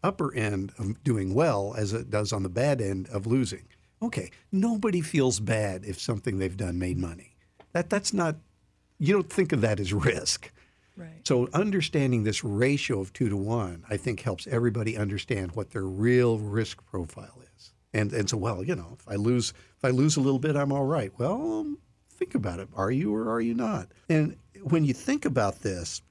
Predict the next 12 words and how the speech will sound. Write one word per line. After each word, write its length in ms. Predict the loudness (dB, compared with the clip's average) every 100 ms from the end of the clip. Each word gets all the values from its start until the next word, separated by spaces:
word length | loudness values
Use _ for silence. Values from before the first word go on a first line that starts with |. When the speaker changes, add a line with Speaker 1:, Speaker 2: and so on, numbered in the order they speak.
| -2
Speaker 1:
I 100 | -2
hope 340 | 0 -2 -2 -10 _ _ 0
you 160 | 2 4
understand 760 | 2 2 0 2 2 0 -2
the 80 | -2
way 240 | 0 2
we 220 | 2 0 -6 -6
actually 640 | -4 -4 -6 -4 -2 0 2
make 360 | 2 0 -4
choices 680 | -8 -2 0 0 0 0 0
in 180 | 0 0
life 440 | -2 -4 -6